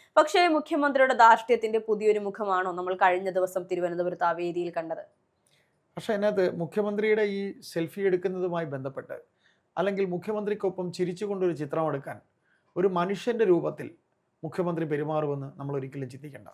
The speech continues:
Speaker 1: തീർച്ചയായിട്ടും.
Speaker 2: അദ്ദേഹം, ഇത് സംഭവം ഉണ്ടായിരിക്കുന്നത് തിരുവനന്തപുരത്ത് അമ്പൂരിയിലാണ്. അമ്പൂരി കുമ്പിച്ചൽക്കടവ് പാലം ഉദ്ഘാടനത്തിനെത്തിയ മുഖ്യമന്ത്രി പിണറായി വിജയന്റെ അരികിലേക്കാണ് ആതിര എന്ന് പറയുന്ന കേവലം ഇരുപത്തഞ്ച് വയസ്സ് മാത്രം പ്രായമുള്ള അവരുടെ തന്നെ ഒരു പഞ്ചായത്ത് അംഗമാണ്.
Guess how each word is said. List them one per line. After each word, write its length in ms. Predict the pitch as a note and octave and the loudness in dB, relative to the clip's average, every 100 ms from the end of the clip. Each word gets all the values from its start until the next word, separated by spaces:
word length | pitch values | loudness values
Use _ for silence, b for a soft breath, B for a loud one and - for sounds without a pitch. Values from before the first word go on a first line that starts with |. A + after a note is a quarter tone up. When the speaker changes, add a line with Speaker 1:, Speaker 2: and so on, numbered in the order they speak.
| - | -4
Speaker 1:
തീർച്ചയായിട്ടും. 840 | G#3+ G3+ G3 D#3+ - - _ _ - | -4 -4 -8 -10 -12 -20 _ _ -4
Speaker 2:
അദ്ദേഹം, 480 | F3+ A#3 A3+ F3 - | 0 2 2 0 -6
ഇത് 220 | G3 G3+ | -6 -2
സംഭവം 360 | A3 - F#3+ A#3+ | -2 0 2 2
ഉണ്ടായിരിക്കുന്നത് 480 | G#3+ G#3 G3 G3+ G#3 | 4 2 2 -2 -4
തിരുവനന്തപുരത്ത് 600 | F3 F#3 G3 G#3 G3+ F#3+ | 0 0 2 0 2 0
അമ്പൂരിയിലാണ്. 720 | E3 E3+ G#3 G#3+ E3+ C3 D3+ - | 0 0 -2 0 0 0 -4 -6
അമ്പൂരി 320 | F3 G3+ G#3 | -2 -2 -2
കുമ്പിച്ചൽക്കടവ് 800 | - F3+ F#3+ - A3+ A3 G#3 G3+ | -4 -6 -4 -2 -2 2 2 2
പാലം 380 | G3 F3 F#3 | 4 4 4
ഉദ്ഘാടനത്തിനെത്തിയ 840 | E3+ D#3+ F3+ F3+ F3+ E3+ D#3+ E3 F#3 b b | 2 -2 -4 -4 -6 -8 -6 -6 -6 b b
മുഖ്യമന്ത്രി 460 | b D3+ D3 F#3+ G3 | b -6 0 2 2
പിണറായി 320 | F3+ F#3 F#3+ | 4 4 4
വിജയന്റെ 300 | F#3+ F3+ F3 | 2 0 0
അരികിലേക്കാണ് 600 | D3+ D#3 E3+ F3 D#3+ D#3 D3+ C3 | 0 0 0 0 -2 -6 -6 -6
ആതിര 360 | D3+ F3+ F#3+ | -4 -2 -4
എന്ന് 260 | F3 D#3 D#3 | -4 -6 -8
പറയുന്ന 420 | D3 C#3+ C#3 D#3 b b _ D3 | -6 -6 -8 -12 b b _ -2
കേവലം 220 | D#3+ F3 | -2 0
ഇരുപത്തഞ്ച് 460 | D#3+ F3+ F3+ F#3+ | 0 -2 -2 0
വയസ്സ് 220 | G3 F3+ F3 | 0 0 -2
മാത്രം 320 | E3 E3 D3+ | -6 -6 -2
പ്രായമുള്ള 500 | C#3+ C#3+ D3 C3+ - | 0 0 -2 -4 -4
അവരുടെ 480 | D3+ D#3 F#3 G3+ F#3+ | -4 -2 4 4 4
തന്നെ 200 | F#3 F#3 | -2 -2
ഒരു 160 | E3 | -2
പഞ്ചായത്ത് 440 | F3 D#3 D3 D#3+ D#3+ | -2 -2 0 0 0
അംഗമാണ്. 340 | C#3+ C3+ A#2 | -2 -6 -12